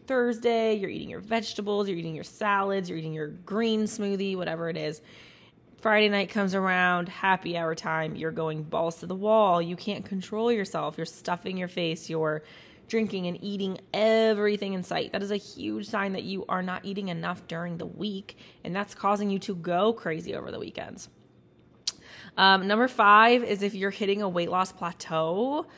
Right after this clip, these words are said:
um, if the scale isn't moving. So if you had been in a calorie deficit for a while, meaning you're eating, you know, you're eating less than you are, or I'm sorry, you're burning more than you're eating. <laughs> Hi, that's a calorie deficit.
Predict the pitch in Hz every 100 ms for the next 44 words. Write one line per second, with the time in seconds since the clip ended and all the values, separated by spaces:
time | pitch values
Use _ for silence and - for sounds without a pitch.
0 | - - - 185 170 160 156 175 202 -
1 | 180 175 185 160 156 156 90 170 185 180
2 | 170 165 165 - 208 175 208 202 208 196
3 | 196 196 196 196 - - - - - 240
4 | 240 254 208 214 208 208 202 202 214 202
5 | 208 202 185 185 185 185 180 175 165 -
6 | 180 170 160 160 - - 180 156 156 -
7 | - _ _ _ - 208 214 233 214 190
8 | 185 - 175 185 180 - - - - _
9 | _ _ _ - _ - 202 165 160 170
10 | - - 170 - - 156 160 - _ -
11 | 196 190 147 156 175 240 247 190 170 165
12 | 156 139 147 110 262 - 226 240 269 339
13 | 349 311 254 220 208 117 156 190 165 -
14 | 202 165 165 156 107 202 -